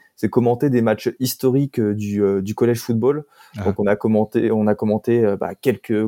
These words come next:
Speaker 1: grands moments de ce sport, le Boise State Oklahoma de deux mille huit ou le Alabama Auburn de, de deux mille quatorze. Euh, pour le coup, avec, euh, les vidéos, puisqu'il y a plus les droits dessus, donc, euh,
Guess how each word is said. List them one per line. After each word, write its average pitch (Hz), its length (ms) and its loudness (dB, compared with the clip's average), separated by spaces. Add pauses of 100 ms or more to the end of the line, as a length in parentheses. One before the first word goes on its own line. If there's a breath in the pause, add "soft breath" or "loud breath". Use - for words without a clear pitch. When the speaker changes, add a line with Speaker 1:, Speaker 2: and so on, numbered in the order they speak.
Speaker 1:
grands 123 240 -2
moments 120 260 0
de 117 80 -4
ce 117 140 -4
sport, 120 440 0
le 107 120 0
Boise 107 280 2
State 113 340 0
Oklahoma 113 400 0
de 110 80 -4
deux 113 100 0
mille 113 240 0
huit 120 360 0
ou 104 120 -4
le 104 160 2
Alabama 113 460 2
Auburn 117 380 0
de, 104 300 -2 (480 loud breath)
de 123 140 0
deux 131 120 2
mille 131 180 -2
quatorze. 127 580 0 (480 loud breath)
Euh, 92 400 -2 (840)
pour 131 160 0
le 127 120 2
coup, 151 280 -2
avec, 117 460 -2
euh, 101 60 2
les 104 180 0
vidéos, 117 540 0
puisqu'il 101 600 -4
y 98 60 2
a 98 80 2
plus - 180 -6
les 113 120 2
droits 107 220 2
dessus, 127 340 -2
donc, 98 380 -4
euh, 95 260 0